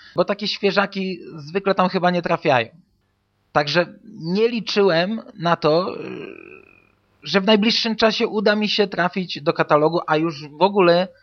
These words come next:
nie myślałem o tym, że ktokolwiek w jakikolwiek sposób mnie wyróżni. To była audycja na żywo. Możliwe, że komuś tam się po prostu spodobało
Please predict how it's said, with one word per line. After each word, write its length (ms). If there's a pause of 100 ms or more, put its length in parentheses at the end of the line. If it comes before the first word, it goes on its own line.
(280)
nie 120
myślałem 380
o 80
tym, 140
że 100
ktokolwiek 760
w 40
jakikolwiek 580
sposób 360
mnie 140
wyróżni. 420 (220)
To 100
była 120
audycja 380
na 120
żywo. 320
Możliwe, 380
że 80
komuś 280
tam 160
się 120
po 120
prostu 320
spodobało 640